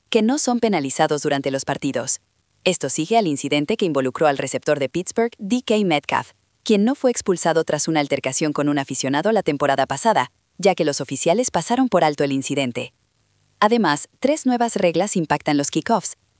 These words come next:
incluyendo un cambio significativo que permite a cualquier equipo declarar una patada corta en cualquier momento,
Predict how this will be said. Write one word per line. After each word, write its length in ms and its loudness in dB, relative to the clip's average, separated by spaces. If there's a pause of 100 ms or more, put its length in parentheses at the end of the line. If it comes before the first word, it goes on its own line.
incluyendo 600 0
un 100 0
cambio 300 0
significativo 720 -2
que 140 -2
permite 360 0
a 60 0
cualquier 320 -2
equipo 320 -2
declarar 460 2
una 160 0
patada 340 2
corta 300 0
en 80 -2
cualquier 280 -2
momento, 520 -2